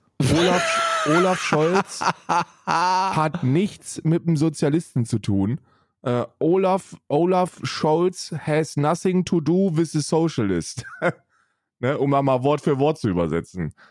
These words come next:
Speaker 1: dass die Leute
Speaker 2: Ja.
Speaker 1: das verstehen. Die, ähm,
Speaker 2: Ja.
Speaker 1: ähm, ja, es ist, ist eine, ist eine sehr gute, ich finde das ein sehr lustiges Meme,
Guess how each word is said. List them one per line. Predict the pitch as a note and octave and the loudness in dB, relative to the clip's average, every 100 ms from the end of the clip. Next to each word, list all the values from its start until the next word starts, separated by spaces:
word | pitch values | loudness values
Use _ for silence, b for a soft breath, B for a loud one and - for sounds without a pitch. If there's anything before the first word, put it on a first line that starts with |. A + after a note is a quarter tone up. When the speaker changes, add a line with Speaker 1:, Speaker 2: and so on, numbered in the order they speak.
| b | b
Speaker 1:
dass | A2+ - | -6 -2
die | A#2 | 0
Leute | A#2 F2+ | 2 2
Speaker 2:
Ja. | |
Speaker 1:
das | A2 - | 0 -2
verstehen. | G#2+ - A#2+ F2 D#2+ b b b - | -4 -2 -2 -2 -6 b b b -4
Die, | A2+ A2+ A2 | 0 2 2
ähm, | A#2 A2+ A2+ | 4 2 2
Speaker 2:
Ja. | B2 | 0
Speaker 1:
ähm, | G#2+ - | -2 -2
ja, | A2+ G2+ E2 | 0 0 0
es | A#2 | -2
ist, | A#2 D#3+ - | -2 -4 -4
ist | G3 D#3+ | -4 -2
eine, | F#3 F3 | 0 0
ist | D3+ F3+ | -2 -2
eine | D#3 | 0
sehr | E3+ | 0
gute, | E3+ F3 E3+ D#3+ A2+ B2 G2 A2+ | 0 2 2 0 -2 -8 -14 -12
ich | C#3+ - | -10 -6
finde | E3+ E3+ | -2 -2
das | - | 0
ein | D3 | 0
sehr | E3 | 2
lustiges | E3+ - E3 C#3 - | 2 0 -2 -2 2
Meme, | E3 C#3 | 2 2